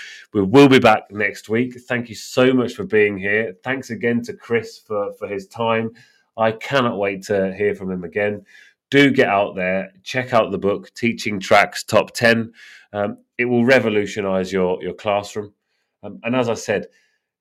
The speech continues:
even if you're not gonna get through all ten of them this year, then have them there. You'll get through all ten of them with various different classes at the very least. Um,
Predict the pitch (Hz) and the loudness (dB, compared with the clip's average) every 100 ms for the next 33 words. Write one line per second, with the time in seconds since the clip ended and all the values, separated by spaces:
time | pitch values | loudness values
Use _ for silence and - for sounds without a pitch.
0 | _ _ _ _ - 165 156 131 127 117 | _ _ _ _ -2 0 0 0 0 0
1 | 123 127 113 95 123 - - 123 120 113 | -2 -2 -4 -4 -6 -8 -4 0 2 2
2 | 113 113 - 117 117 98 113 107 117 117 | 0 0 -4 -6 -4 -4 -6 -2 -2 -2
3 | - 120 117 113 - 123 123 - - - | 0 2 2 -2 -4 -6 -6 -10 -14 -2
4 | 139 120 120 107 107 107 127 127 175 - | 0 0 -2 -2 0 0 -2 -2 -4 -4
5 | 139 127 117 120 117 107 95 104 101 98 | -2 0 0 -2 -2 -4 -2 -4 -4 -6
6 | 92 104 98 92 90 101 92 90 - 98 | 0 2 2 0 -4 -8 -8 -12 -8 -6
7 | 95 92 87 92 85 104 90 82 80 80 | -6 -10 -18 -18 -6 -4 -2 -4 -10 -14
8 | - _ _ - - _ 92 90 | -20 _ _ -20 -20 _ -16 -16